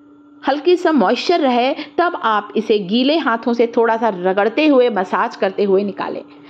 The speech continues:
ताकि आपके चेहरे पर जो बारीक बारीक रोए हैं, जो बारीक बारीक से बाल हैं, जिसे हम लोग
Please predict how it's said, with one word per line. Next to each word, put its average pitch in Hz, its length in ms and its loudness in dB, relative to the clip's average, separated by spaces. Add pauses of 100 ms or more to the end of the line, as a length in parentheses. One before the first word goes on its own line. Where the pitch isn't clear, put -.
(240)
ताकि 262 380 0
आपके 233 380 -2
चेहरे 226 340 2
पर 277 300 0 (200)
जो 320 140 4
बारीक 294 380 0
बारीक 233 340 0
रोए 226 240 4
हैं, 285 280 0 (200)
जो 294 140 4
बारीक 294 380 0
बारीक 226 260 -2
से 233 120 2
बाल 196 320 0
हैं, 269 140 0
जिसे 214 240 -4
हम 202 160 -2
लोग 220 140 2